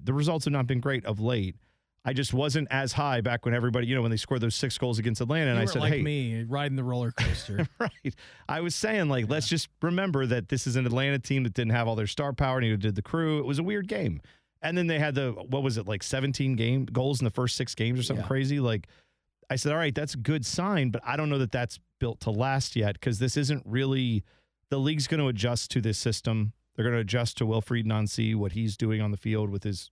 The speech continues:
Speaker 1: you know, tactics." Now the Crew have to adjust again, and the players have to continue to learn to play. You were doing some of that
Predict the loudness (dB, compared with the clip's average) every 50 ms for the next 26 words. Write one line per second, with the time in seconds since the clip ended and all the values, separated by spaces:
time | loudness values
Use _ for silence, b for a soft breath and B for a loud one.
0 | _ _ -2 -2 -2 -2 -2 -2 -2 -2 0 -2 -4 -4 -4 -8 b b b b
1 | b b b _ _ -2 -2 0 0 0 0 -2 -2 0 0 2 4 2 2 0
2 | 0 0 0 0 0 0 -4 -8 _ _ -6 -4 -2 0 0 0 0 -2 -4 -4
3 | -4 -2 0 0 2 0 0 -2 -2 -2 0 0 0 0 -2 -2 -2 -2 -2 0
4 | 0 -2 -2 -2 -2 -4 -4 -4 -4 -2 -2 -2 0 0 0 2 2 2 2 2
5 | 2 0 -2 -2 -2 -2 0 0 0 2 0 0 2 0 0 0 0 -2 -2 0
6 | 0 0 0 -2 -4